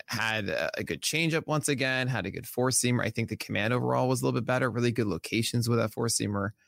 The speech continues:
Um, and I, it, look, this is the deal with Brandon Woodruff, is that innately when you see, like, what he's doing with his repertoire versus last year, there are two things that to me that stand out. One is that his slider is just,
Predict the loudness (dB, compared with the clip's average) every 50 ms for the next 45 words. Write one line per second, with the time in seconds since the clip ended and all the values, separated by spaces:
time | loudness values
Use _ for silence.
0 | _ _ _ _ _ _ _ -4 -2 0 2 2 0 0 -2 -4 -4 -4 -4 -2
1 | -2 -2 -2 -4 -4 -4 -2 -2 -2 -2 -4 _ -2 -2 -2 -2 -4 -6 -8 -8
2 | -6 -4 -2 0 2 2 0 0 0 0 0 0 2 2 4 4 4 4 2 2
3 | 2 0 0 0 0 2 2 2 0 0 0 0 -2 -2 -6 -10 _ _ _ _
4 | _ _ _ _ _ _ 2 2 2 2 2 2 2 4 4 2 2 2 2 2
5 | 4 4 4 4 4 4 2 4 4 4 4 4 4 4 2 0 0 0 2 2
6 | 2 2 2 2 2 2 2 2 2 0 0 0 0 0 -2 -2 -4 -6 -4 -4
7 | -2 -2 -2 -2 -2 -2 0 -2 -2 -2 0 0 -2 -2 -4 -4 -6 -6 -6 -8
8 | -10 _ _ _ _ _ _ _ _ _ 0 0 2 2 2 0 2 4 6 6
9 | 6 4 4 2 2 2 2 0 0 0 0 0 0 2 2 4 4 4 2 2
10 | 0 0 0 0 0 -2 -2 -2 -2 -4 -4 -4 -6 -8 -12 -16 -18 _ _ _
11 | _ _ _ _ _ 0 0 2 2 2 2 2 2 2 2 2 2 2 2 2
12 | 2 2 4 2 2 2 2 2 2 2 2 2 2 2 2 2 2 2 2 2
13 | 0 0 0 0 2 2 2 0 -2 -4